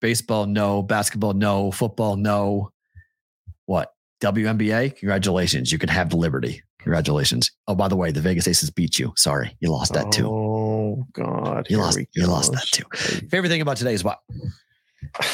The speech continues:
Speaker 2: Crunchy said, "Sorry,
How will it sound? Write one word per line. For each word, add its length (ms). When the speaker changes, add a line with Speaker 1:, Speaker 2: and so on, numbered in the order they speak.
Speaker 2:
Crunchy 420
said, 320
"Sorry, 720